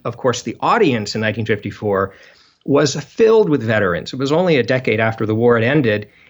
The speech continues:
And that is why I think this film became by far the biggest commercial hit of nineteen fifty-four.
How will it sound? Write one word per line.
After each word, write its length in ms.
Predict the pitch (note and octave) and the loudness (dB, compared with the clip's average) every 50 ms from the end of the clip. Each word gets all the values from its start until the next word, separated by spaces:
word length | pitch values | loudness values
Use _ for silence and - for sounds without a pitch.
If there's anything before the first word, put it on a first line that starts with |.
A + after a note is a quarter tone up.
| _ _ - | _ _ -4
And 320 | C#3 B2+ B2+ C3+ C3+ B2+ | -2 0 0 0 0 0
that 260 | A#2 B2 C#3+ D#3 F#3 | -2 -2 -2 -2 0
is 160 | A3 A3 E3+ C3+ | -2 -2 -4 -4
why 400 | C#3 D3+ F3+ G3 D#3 A2+ G#2+ G#2+ | -6 -4 -4 -2 -2 -4 -4 -4
I 80 | G#2+ A2 | -6 -8
think 340 | - - A#2 G#2+ G#2 - | -8 -8 -8 -8 -8 -8
this 200 | - A#2+ A#2+ - | -8 -8 -8 -6
film 240 | - - D3 C#3+ C3+ | -6 -4 -2 -2 -2
became 380 | A2 A2 A2+ - A#2 A2+ A2 A2 | -4 -4 -6 -6 -4 -4 -4 -2
by 180 | G#2 G#2+ G#2+ | -2 -2 -2
far 460 | G#2 - - - - - D#3+ F3 F3 D3+ | -4 -6 -10 -12 -6 -2 0 0 2 0
the 80 | C#3 | 0
biggest 580 | B2 - B2+ A#2 G#2+ A2+ G2+ - - - - - | -2 -2 -4 -4 -2 -2 -4 -4 -8 -10 -14 -8
commercial 480 | - - A#2 A#2 A2 - - A2+ G2+ | -4 -2 0 0 0 0 0 -2 -2
hit 340 | F#2 F#2+ G#2 G2 F2+ - - _ _ - | -2 0 0 -2 -2 -4 -8 _ _ -8
of 80 | - | -4
nineteen 320 | A2+ A2+ A2 G#2+ - A#2 G#2+ | -2 -2 0 0 -2 -2 -2
fifty-four. 720 | - G#2+ G2 - G#2 - - - G2 F2+ F2 E2+ E2+ - | -2 -4 -4 -4 -6 -4 -2 0 0 0 0 -2 -4 -8